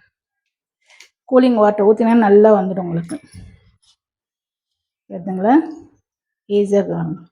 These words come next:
பட்டர். நம்ம எவ்வளோக்கு எவ்வளோ தண்ணி வந்து ரொம்ப சில்னஸா இருக்குதோ அந்த அளவுக்கு நல்லா வருங்க. இதை அப்படியே வந்து எடுத்து ஃப்ரெஷ் வாட்டர்ல போட்டுடணும். அதை வந்து ரெண்டு வாட்டி மூணு வாட்டி கழுவணும்.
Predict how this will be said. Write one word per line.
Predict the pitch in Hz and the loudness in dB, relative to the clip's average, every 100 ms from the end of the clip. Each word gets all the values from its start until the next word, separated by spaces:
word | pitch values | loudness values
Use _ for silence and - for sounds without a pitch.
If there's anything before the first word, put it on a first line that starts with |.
| _ | _
பட்டர். | 190 165 170 - _ _ _ _ _ _ _ _ _ _ _ _ _ _ _ _ _ _ - | -12 -8 -8 -10 _ _ _ _ _ _ _ _ _ _ _ _ _ _ _ _ _ _ -10
நம்ம | 208 196 | -4 0
எவ்வளோக்கு | 208 262 254 | 4 4 4
எவ்வளோ | 226 | 2
தண்ணி | 226 214 233 | 2 0 2
வந்து | 226 233 | 4 4
ரொம்ப | 208 202 - - | 4 0 -2 0
சில்னஸா | 233 233 233 220 | 0 0 2 0
இருக்குதோ | - 196 | 0 0
அந்த | 226 208 196 | 2 2 2
அளவுக்கு | 214 226 | 0 0
நல்லா | 202 185 190 180 | -2 -2 -2 -2
வருங்க. | 170 170 220 - _ - _ _ _ _ _ _ _ _ _ _ _ _ _ | -4 -4 -4 -6 _ -20 _ _ _ _ _ _ _ _ _ _ _ _ _
இதை | - 202 | -6 -6
அப்படியே | 196 214 214 | -2 2 2
வந்து | 202 202 | 2 -4
எடுத்து | 185 - 311 330 - - _ _ _ _ _ _ | -4 0 0 0 -12 -20 _ _ _ _ _ _
ஃப்ரெஷ் | - 214 - | -4 -2 2
வாட்டர்ல | 220 214 190 226 - | 2 2 0 0 0
போட்டுடணும். | 208 208 190 190 | -2 -4 -6 -2
அதை | |
வந்து | 202 220 247 | 0 2 2
ரெண்டு | 208 208 | 2 2
வாட்டி | 214 | 0
மூணு | 220 208 | 0 -2
வாட்டி | 214 208 | -2 -4
கழுவணும். | 208 208 220 226 208 | -2 2 4 4 0